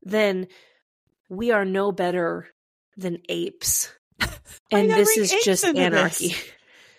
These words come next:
Speaker 2: Yeah.
Speaker 1: We are no better than
Speaker 2: Yeah.
Speaker 1: lions. We are no better than, than animals.
Speaker 2: Yeah.
Speaker 1: If this is, if we can't even do this.
Speaker 2: Yeah.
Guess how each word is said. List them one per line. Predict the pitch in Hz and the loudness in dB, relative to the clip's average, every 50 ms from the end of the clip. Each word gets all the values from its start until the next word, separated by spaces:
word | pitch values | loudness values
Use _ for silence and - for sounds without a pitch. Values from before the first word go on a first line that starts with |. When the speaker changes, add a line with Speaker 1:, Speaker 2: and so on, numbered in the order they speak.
| _ _ _ - - | _ _ _ -16 -8
Speaker 2:
Yeah. | - 190 202 208 | -4 -4 -4 -2
Speaker 1:
We | 233 269 294 | -2 0 2
are | 302 | 2
no | 285 262 254 240 233 208 | 2 2 2 2 2 0
better | 180 - 208 202 208 208 202 196 196 - - _ _ _ _ _ _ | 2 2 2 4 4 2 0 -2 -4 -6 -12 _ _ _ _ _ _
than | - 175 202 190 180 170 170 170 170 170 170 _ - _ _ - - | -12 -6 -2 -2 0 0 -2 -2 -4 -6 -8 _ -20 _ _ -10 -4
Speaker 2:
Yeah. | 196 196 190 196 _ - | -2 -2 -2 -2 _ -6
Speaker 1:
lions. | - 196 185 180 180 175 175 175 180 180 180 175 180 180 180 - - - - - _ - | -2 0 2 2 2 2 2 2 2 0 0 -2 -2 -2 -4 -4 -6 -8 -10 -12 _ -6
We | 208 220 | -2 0
are | 226 226 | 0 2
no | 220 226 214 190 | 2 2 0 0
better | 180 - 180 180 185 185 180 180 175 - | 0 0 0 2 2 2 2 0 0 -4
than, | - 208 175 165 165 - - - _ _ _ - | -6 -6 -6 -6 -6 -10 -12 -16 _ _ _ -14
than | 180 190 180 165 - _ - | -8 -6 -6 -6 -6 _ -8
animals. | - 151 165 170 170 170 170 165 165 143 - - - - - - - _ _ _ _ _ _ _ _ _ _ _ _ _ _ _ _ _ _ _ _ _ _ _ _ _ - | -6 -4 -4 -2 -4 -4 -4 -4 -6 -4 -4 -2 -2 -2 -2 -4 -8 _ _ _ _ _ _ _ _ _ _ _ _ _ _ _ _ _ _ _ _ _ _ _ _ _ -2
Speaker 2:
Yeah. | 202 208 220 | 0 2 2
Speaker 1:
If | 202 175 - | 0 -2 -2
this | - 202 180 - - 185 | -2 -2 0 0 -2 -4
is, | 170 156 - - - - _ _ _ _ _ _ _ _ _ _ _ - | -4 -4 -4 -6 -6 -8 _ _ _ _ _ _ _ _ _ _ _ -4
if | - 196 - - | -4 -4 -2 0
we | 208 185 | -2 -2
can't | - - - 190 185 180 | -2 -2 -2 0 0 2
even | 180 175 170 165 156 | 2 2 0 0 0
do | 151 165 156 156 | 0 -2 -2 0
this. | - - 147 - 175 - - - - - - | 0 0 -2 -2 -2 -4 -6 -6 -6 -8 -6
Speaker 2:
Yeah. | 190 190 190 | -6 -6 -6